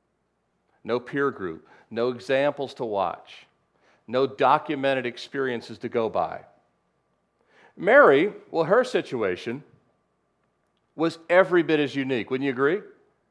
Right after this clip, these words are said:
Every bit as unique, and in some ways more unique than Eve's.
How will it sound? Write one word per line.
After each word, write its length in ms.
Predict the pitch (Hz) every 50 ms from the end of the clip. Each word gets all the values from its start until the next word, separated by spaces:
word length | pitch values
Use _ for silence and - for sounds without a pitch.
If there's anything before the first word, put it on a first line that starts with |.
| _ _ _ _ _ -
Every 260 | 151 165 185 208 196
bit 160 | 175 185 170
as 140 | 175 156 131
unique, 380 | 143 135 123 113 110 110 - - - _ _ _ _ _ -
and 120 | - 160 170
in 80 | 165
some 260 | - - 185 180 185
ways 260 | 180 185 185 185 160 160
more 440 | 160 160 165 170 185 220 277 269
unique 540 | 214 170 147 131 113 107 98 104 139 160 - - _ _ _ _ _ _ _ _ _ -
than 140 | 175 180
Eve's. 560 | 180 214 240 226 175 123 92 78 - - -